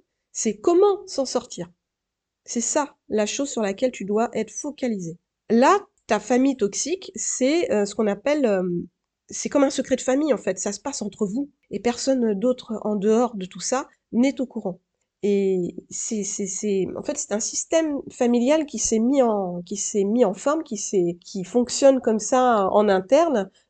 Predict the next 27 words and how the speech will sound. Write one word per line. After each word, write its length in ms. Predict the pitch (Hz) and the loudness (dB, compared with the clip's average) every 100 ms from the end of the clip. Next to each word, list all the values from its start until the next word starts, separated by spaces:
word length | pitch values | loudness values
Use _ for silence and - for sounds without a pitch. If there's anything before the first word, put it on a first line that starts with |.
| - | -6
dont 220 | 196 240 | 2 4
personne 420 | 240 220 - 311 | 4 -2 0 0
n'est 180 | 269 262 | 0 -2
au 40 | 220 | -6
courant. 440 | 214 196 254 - _ | -4 -2 -2 -4 _
Et 380 | 220 208 202 185 | 4 6 6 4
en 120 | 220 | 0
parlant 420 | 220 233 247 311 | 2 4 6 4
de 100 | 285 | 2
système 460 | 208 - 233 269 247 | 0 -2 0 2 2
familial, 720 | 247 214 196 202 294 - 175 _ _ - | 2 0 2 2 2 0 -4 _ _ -6
euh, 220 | 190 190 180 | -2 0 -2
bah, 240 | 185 180 | -2 0
il 100 | 208 | 0
existe 320 | 226 226 311 | 0 0 -2
vraiment 280 | 240 220 294 | 0 0 2
des 260 | 226 202 208 | 0 -2 -4
histoires 540 | 247 - 294 285 214 | -6 -4 -2 -2 -4
qui 120 | 208 - | -8 -8
sont 380 | 220 190 175 - - | -4 -4 -6 -8 -6
affreusement 580 | 269 - 262 254 262 | -6 -2 -2 0 -4
sordides, 720 | 262 - 262 233 220 247 180 165 _ _ _ | -4 -4 -4 -4 -6 -4 -6 -6 _ _ _
où, 200 | 214 214 | -2 2
euh, 240 | 196 190 | 4 4
l'emprise 800 | 190 233 254 262 - 311 247 196 - | 6 8 8 6 0 -2 -2 -6 -8
psychologique 960 | - - 285 - 277 247 226 262 285 - | -10 -6 -6 0 2 4 2 0 -4 -6
est 340 | - 220 240 | 0 2 2